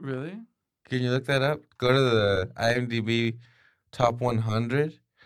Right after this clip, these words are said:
Speaker 2: I think for the longest, it was number one.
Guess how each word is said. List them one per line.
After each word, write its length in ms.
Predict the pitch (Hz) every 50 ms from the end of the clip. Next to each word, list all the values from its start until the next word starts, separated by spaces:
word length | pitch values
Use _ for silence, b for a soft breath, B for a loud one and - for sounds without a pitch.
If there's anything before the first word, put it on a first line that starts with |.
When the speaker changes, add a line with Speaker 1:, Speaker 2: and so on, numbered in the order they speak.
| b b b b b
Speaker 2:
I 100 | - 110
think 260 | 110 - 139 143 147
for 200 | 147 - 156 139
the 160 | 117 104 95 90
longest, 680 | 90 90 95 104 113 120 135 135 135 135 139 - -
it 140 | - 110 90
was 240 | 98 113 110 104 107
number 560 | 107 104 104 107 113 113 113 110 107 104 98
one. 520 | 90 87 90 95 95 87 73 62 65 -